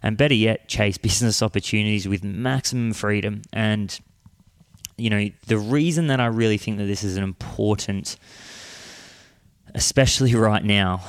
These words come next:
The number one reason I decided to get Braden on the podcast is because I think that the topic of money mindset is one that holds a lot of business owners back and a lot of people back in general. Right? And in this episode, some of my favorite topics are, is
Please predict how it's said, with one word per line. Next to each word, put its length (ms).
The 80
number 360
one 140
reason 320
I 100
decided 360
to 80
get 180
Braden 300
on 100
the 60
podcast 600
is 80
because 240
I 100
think 280
that 80
the 140
topic 440
of 120
money 640
mindset 680
is 180
one 220
that 140
holds 280
a 40
lot 320
of 120
business 480
owners 320
back 460
and 140
a 60
lot 140
of 80
people 300
back 260
in 100
general. 320
Right? 280
And 260
in 120
this 180
episode, 480
some 180
of 60
my 100
favorite 380
topics 340
are, 240
is 460